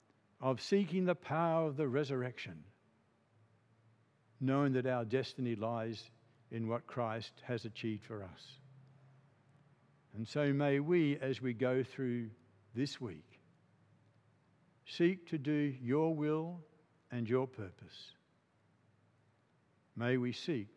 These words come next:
to know you more deeply, to love you more dearly as your people. In Jesus' name, amen. Stuart will be back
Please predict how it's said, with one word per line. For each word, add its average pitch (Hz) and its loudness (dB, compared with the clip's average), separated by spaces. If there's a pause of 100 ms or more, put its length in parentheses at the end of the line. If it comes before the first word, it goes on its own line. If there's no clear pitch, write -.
(1500)
to 110 -6
know 120 2
you 143 2
more 139 0
deeply, 95 -6 (1200)
to 120 0
love 151 2
you 170 0 (420)
more 127 2
dearly 82 -8 (1400)
as 104 -6
your 120 0
people. 90 -12 (1160)
In 107 -6
Jesus' 113 -4
name, 95 -8 (1000)
amen. 95 -6 (2000)
Stuart 147 0
will 139 2
be 127 2
back 135 2